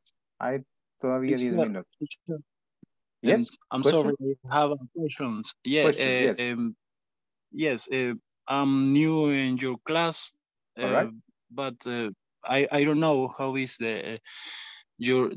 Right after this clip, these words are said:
Speaker 2: that presentation, uh, you share on the WhatsApp group or is in the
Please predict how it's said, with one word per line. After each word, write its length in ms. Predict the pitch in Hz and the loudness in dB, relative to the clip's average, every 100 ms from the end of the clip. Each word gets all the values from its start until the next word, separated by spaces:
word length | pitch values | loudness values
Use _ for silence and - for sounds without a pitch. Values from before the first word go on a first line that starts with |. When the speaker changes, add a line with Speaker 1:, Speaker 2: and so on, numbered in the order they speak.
| 120 | -2
Speaker 2:
that 360 | 143 156 151 - - - | 2 2 2 -2 -4 -2
presentation, 1120 | 151 - 131 117 147 170 170 175 175 180 175 - _ - | 0 0 -2 0 2 2 2 -2 -2 -2 -6 -12 _ -12
uh, 60 | 123 120 | -10 -6
you 440 | 127 135 139 135 131 | -2 2 4 4 2
share 460 | - 143 143 143 - | 2 2 2 2 0
on 320 | 127 123 117 | -2 0 0
the 340 | 120 117 117 113 | 0 -2 -2 -2
WhatsApp 360 | 117 - 131 | -2 -2 -6
group 360 | 113 131 160 190 _ - | -6 0 2 2 _ -4
or 840 | 143 156 175 185 185 185 185 175 - _ _ - | 2 4 4 4 2 0 -4 -6 -12 _ _ -6
is 320 | 151 160 - - | -4 -2 -4 -6
in 420 | 139 131 127 123 | -4 -2 -2 -2
the 100 | 127 | -4